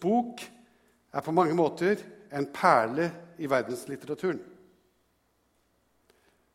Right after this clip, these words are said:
Og opplysninger om Jobb og Jeremia, de finner vi i tre bøker. Både Jobbs bok og Jeremia-boka og klagesangene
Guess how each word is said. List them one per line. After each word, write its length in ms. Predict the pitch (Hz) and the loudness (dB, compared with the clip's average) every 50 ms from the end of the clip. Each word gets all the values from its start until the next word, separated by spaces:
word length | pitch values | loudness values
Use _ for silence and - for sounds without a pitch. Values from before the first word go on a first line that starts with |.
| _ _ _ _ _ _ _ _ - | _ _ _ _ _ _ _ _ -4
Og 240 | 135 151 175 180 202 - | 0 0 0 0 0 -4
opplysninger 720 | - 156 151 151 165 170 165 - - 196 190 214 208 190 185 | -4 -2 2 2 2 2 2 2 0 2 2 4 4 4 4
om 100 | 175 160 143 | 4 4 6
Jobb 340 | 156 175 202 185 180 170 180 | 6 6 6 6 4 2 4
og 100 | 180 170 | 6 8
Jeremia, 440 | 165 160 165 156 151 160 185 214 240 - - - - - - - | 8 6 6 6 8 8 8 8 8 6 -2 -10 -12 -14 0 6
de 100 | 170 180 | 6 6
finner 300 | 175 170 156 127 131 139 | 8 6 4 4 6 6
vi 120 | 156 180 202 214 - - - - - - - - - _ _ _ _ _ _ - - 170 | 6 6 6 4 2 -2 -14 -18 -20 -20 -20 -20 -20 _ _ _ _ _ _ -2 2 2
i 40 | 185 | 2
tre 280 | 180 - 175 180 196 180 | 4 6 8 8 8 10
bøker. 400 | 165 147 131 - - 127 104 - - - - - - _ _ _ _ _ _ _ _ _ _ _ _ _ - | 8 6 6 4 0 -4 -6 -6 -8 -18 -20 -20 -20 _ _ _ _ _ _ _ _ _ _ _ _ _ -18
Både 420 | 127 123 135 165 151 143 147 156 | -4 2 6 6 6 6 6 4
Jobbs 400 | 151 139 165 180 180 175 - - - - | 4 6 4 4 4 2 -8 -10 -6 0
bok 400 | - 185 220 247 240 - - - - - - - - _ _ _ _ _ _ _ _ - | 2 4 4 4 2 0 -6 -14 -16 -18 -20 -20 -20 _ _ _ _ _ _ _ _ -6
og 80 | 135 139 | -2 2
Jeremia-boka 960 | 131 139 135 135 127 139 143 151 165 165 160 190 208 208 208 - - 214 220 214 - - - - - - - - - - - _ _ _ _ _ - | 2 4 4 4 4 4 4 4 4 4 4 4 2 2 2 2 2 4 4 2 0 -6 -14 -16 -18 -20 -20 -20 -20 -20 -20 _ _ _ _ _ 0
og 300 | 151 147 175 170 170 - | 4 4 4 4 2 -4
klagesangene 1040 | - - 175 185 175 156 123 113 107 117 - - - 170 170 160 175 185 190 180 | -2 4 6 6 8 6 6 4 0 -4 -2 4 6 6 6 6 8 8 8 8